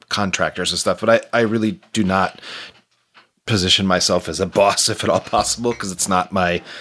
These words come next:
it's not my ministry. Um, but that's the big issue, which is,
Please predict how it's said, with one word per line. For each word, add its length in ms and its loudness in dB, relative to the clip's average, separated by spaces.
it's 200 4
not 120 4
my 120 4
ministry. 560 -4
Um, 580 2
but 360 2
that's 420 2
the 100 -2
big 240 2
issue, 340 4
which 200 0
is, 340 2